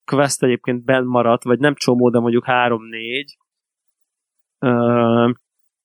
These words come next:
egyébként a navigálás nem annyira tetszik, tehát hogyha azt mondja, hogy menj el ide, és hogyha nem pont ott van egy warp point, hanem onnan el kell találni oda, akkor az ilyen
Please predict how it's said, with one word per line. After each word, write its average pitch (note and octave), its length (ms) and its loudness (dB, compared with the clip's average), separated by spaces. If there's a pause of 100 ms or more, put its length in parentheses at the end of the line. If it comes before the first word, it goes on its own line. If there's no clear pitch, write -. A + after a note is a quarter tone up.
(260)
egyébként D3 420 0
a C3 100 2
navigálás C#3 800 0
nem B2 300 -4
annyira C3 320 -2
tetszik, D3+ 520 -2 (380)
tehát C3+ 180 -2
hogyha B2+ 320 0
azt C3+ 320 -4
mondja, B2+ 180 2
hogy C#3 100 2
menj C#3 120 0
el B2+ 120 2
ide, C#3+ 380 2
és - 140 -8
hogyha C3+ 200 -2
nem C#3+ 240 0
pont D#3 300 2
ott B2+ 120 0
van B2+ 160 0
egy A#2 200 -2 (220)
warp B2 360 0
point, C#3+ 300 2
hanem B2+ 220 0
onnan B2+ 400 2
el C#3+ 360 -4
kell C#3 120 -2
találni C3 420 0
oda, B2+ 200 2
akkor C3 220 -2
az A#2+ 160 -6
ilyen A#2+ 280 -10